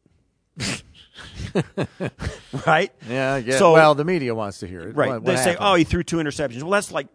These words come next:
Speaker 1: two, that's like saying, you know, i-, it's two completely different things,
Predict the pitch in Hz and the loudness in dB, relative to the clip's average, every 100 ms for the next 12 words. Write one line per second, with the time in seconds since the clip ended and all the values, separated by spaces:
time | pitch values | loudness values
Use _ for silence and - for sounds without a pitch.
0 | - 196 190 180 165 156 139 - 131 - | -8 -6 -4 -6 -6 -8 -10 -14 -12 -8
1 | 160 147 156 135 131 _ _ _ _ _ | -6 -6 -6 -6 -8 _ _ _ _ _
2 | _ _ _ _ _ _ _ _ _ _ | _ _ _ _ _ _ _ _ _ _
3 | _ _ _ _ 147 156 196 - - 196 | _ _ _ _ -16 -10 -10 -8 -6 -4
4 | 185 160 202 175 156 147 - 226 151 53 | -4 -2 -6 -4 -6 -8 -6 -6 -6 -10
5 | - | -16